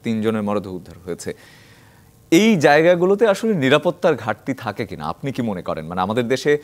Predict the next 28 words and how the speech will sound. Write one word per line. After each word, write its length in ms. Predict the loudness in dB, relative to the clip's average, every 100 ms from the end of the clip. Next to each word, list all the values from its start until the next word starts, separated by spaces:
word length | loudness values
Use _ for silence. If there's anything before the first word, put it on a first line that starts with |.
| -8 -16 -4
এই, 180 | -2 0
এই 240 | -2 -4
ট্যাঙ্কারের, 680 | 0 -2 2 0 2 2 0
আহ, 60 |
আহ, 880 | 0 0 2 0 -2 -2 -2 -6 -6
আহ, 720 | -4 -2 -4 -6 -10 -8 -8
যেই, 300 | -8 -8 -8 -10 -10
আহ, 260 | -8 -6 -8 _ _ _ _ _ _ _ -4
রক্ষণাবেক্ষণ, 760 | -4 -2 -2 0 -2 -4 -14 -12
সেইগুলো 440 | -4 -2 0 0 0
আসলে 260 | 0 -6
ঠিকঠাক 420 | -8 -14 -10 -10
মতো 160 | -8 -8
করা 260 | 0 0 0
হয় 180 | -4
কিনা, 200 | -8 -14
বা, 220 | -8 -8 -8 _ _ _ -12
আহ, 160 | -6 -6 0
এই 200 | 2 4
জায়গাগুলোতে 520 | 6 4 4 2 2
আসলে 240 | 0 -2 -4
সরকারের 440 | -4 -2 -4 -4
নতুন 240 | -6 -8
করে 160 | -6 -4
নজর 260 | -4 -6 -6
দেওয়া 180 | -8
উচিত 200 | -10 -14 -16
কিনা? 180 | -20